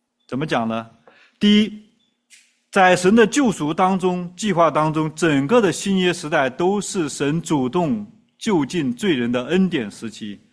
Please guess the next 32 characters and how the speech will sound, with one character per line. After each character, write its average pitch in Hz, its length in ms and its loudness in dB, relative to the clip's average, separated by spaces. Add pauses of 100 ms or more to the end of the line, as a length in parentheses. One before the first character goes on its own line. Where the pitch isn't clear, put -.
(880)
哥 160 100 0
林 170 100 4
多 170 100 4
后 165 200 2
书 170 140 0
六 170 160 4
章 165 120 4
二 170 100 2
节 143 140 -2
说 156 200 -4
：“看 185 240 -4
哪， 123 340 0
现 185 360 -4
在 156 260 2
正 190 200 0
是 175 300 -2
悦 202 300 2
纳 165 220 2
的 135 120 -4
时 - 160 -12
候， 131 500 -8 (200)
现 185 220 -2
在 156 220 2
正 185 220 -2
是 156 240 0
拯 139 340 0
救 226 180 -2
的 185 100 2
日 180 160 2
子。” 110 260 -10 (680)
所 262 320 -2
以， 143 260 0